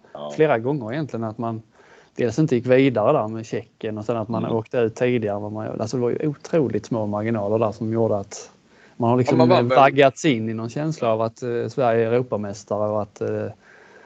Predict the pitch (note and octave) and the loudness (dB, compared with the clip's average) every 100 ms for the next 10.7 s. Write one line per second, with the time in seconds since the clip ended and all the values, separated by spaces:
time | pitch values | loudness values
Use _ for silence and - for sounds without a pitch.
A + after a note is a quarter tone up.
0 | - - _ _ A#2 A2+ A2 G#2+ B2 A#2 | -20 -20 _ _ -2 2 2 4 4 4
1 | A#2+ A#2+ A#2 A#2 B2 B2 A#2 B2 B2 B2 | 4 4 4 2 2 2 2 2 0 2
2 | A#2+ A2+ A#2+ B2 G2+ G#2 A2+ A2+ A2+ A#2 | -2 -2 0 0 0 -4 -6 -4 -4 -4
3 | A#2 A#2 - - D3 C#3 A#2+ C#3+ B2 C3+ | -6 -8 -12 -8 -4 -2 -2 -2 -4 -4
4 | B2 C3 - _ D#3 C3 - E3+ A#2 A#2+ | -4 -6 -12 _ -4 -4 0 2 2 0
5 | A#2 G#2+ B2 C3 B2+ - A2+ A2 A#2 A2+ | 0 0 -2 -4 -4 -4 -2 0 2 2
6 | A2+ A#2 A#2 - A#2+ - _ _ C3 B2+ | 0 -2 -4 -4 -6 -10 _ _ 0 0
7 | B2+ A2+ - - - _ _ _ _ _ | -2 -8 -10 -20 -20 _ _ _ _ _
8 | _ - C#3 C#3+ C#3 C#3+ C3+ B2 G#2+ A#2+ | _ -4 -2 0 0 -2 -2 -6 -4 -4
9 | A#2 A#2+ A2 G#2+ F2 - D3 D3 A#2 A2+ | -2 -4 -2 -2 -4 -2 0 0 -2 -4
10 | F#2+ F#2 F#2 G2+ F#2+ D2+ D2+ | -6 -4 -2 0 0 -2 -12